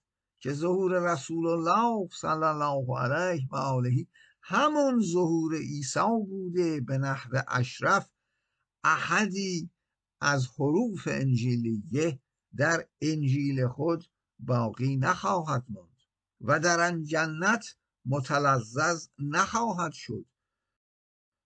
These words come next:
و همین قسم بعد از فرقان که اگر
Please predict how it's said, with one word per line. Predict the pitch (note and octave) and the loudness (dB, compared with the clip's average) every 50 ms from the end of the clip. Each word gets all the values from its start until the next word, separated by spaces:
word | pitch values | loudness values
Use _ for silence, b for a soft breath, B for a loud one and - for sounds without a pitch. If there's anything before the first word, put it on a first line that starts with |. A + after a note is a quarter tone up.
| _ - D#2 | _ -12 -6
و | F#2+ A2 A2 | -4 -2 0
همین | A#2+ B2+ C#3 D#3+ F#3 G3 F#3+ G3 F#3 F3+ D3+ | 2 2 2 2 2 0 0 -2 -4 -4 -2
قسم | E3+ F3+ F#3 F#3+ F#3 F#3+ F#3 F3 F3+ - - C3+ B2+ A#2 G#2 | 0 0 2 2 2 2 0 0 -2 -4 -4 -2 -2 -2 0
بعد | G#2+ D#3 F3 - - E3 E3+ | 0 0 0 -2 -4 -4 -2
از | F3+ F#3 F#3 F3+ - | -2 -2 -2 -4 -8
فرقان | - - F#3+ F#3 F#3 F3 F3+ F3 F3 E3+ C#3 G2 - - _ _ _ _ _ _ _ _ _ _ | -8 -6 -4 -4 -4 -4 -4 -4 -2 -2 -2 -4 -6 -10 _ _ _ _ _ _ _ _ _ _
که | - - - - _ _ _ _ _ _ _ _ - | -10 -10 -10 -10 _ _ _ _ _ _ _ _ -4
اگر | A#2+ C#3 D#3 D#3+ F#3 F#3 F#3+ F#3 F#3 | -2 -2 0 0 0 0 0 0 -2